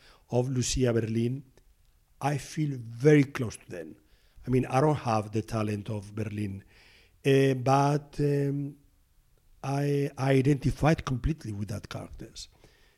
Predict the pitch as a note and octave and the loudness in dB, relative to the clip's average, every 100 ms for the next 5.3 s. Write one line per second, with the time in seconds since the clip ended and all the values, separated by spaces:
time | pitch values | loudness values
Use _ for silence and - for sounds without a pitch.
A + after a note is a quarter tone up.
0 | _ B2 B2 B2 B2 B2 B2 B2 B2+ D3+ | _ -4 -2 -2 -2 -4 -4 -6 0 6
1 | F3+ D3+ C3 B2+ A#2+ B2 A#2+ G#2+ - - | 6 8 6 6 4 2 0 -2 -4 -6
2 | A#2+ A#2+ C3 F3 _ _ _ _ _ _ | -4 -4 -6 -8 _ _ _ _ _ _
3 | C3 C3 C3 C3 D#3 C#3+ D3 C#3+ G#2 B2 | -2 0 0 -2 -2 0 2 2 0 -2
4 | B2+ B2+ B2 A#2 - B2+ B2 A#2+ - B2 | -2 2 2 2 -2 -4 -4 -8 -10 -6
5 | A2+ A2+ B2 | -4 -4 -6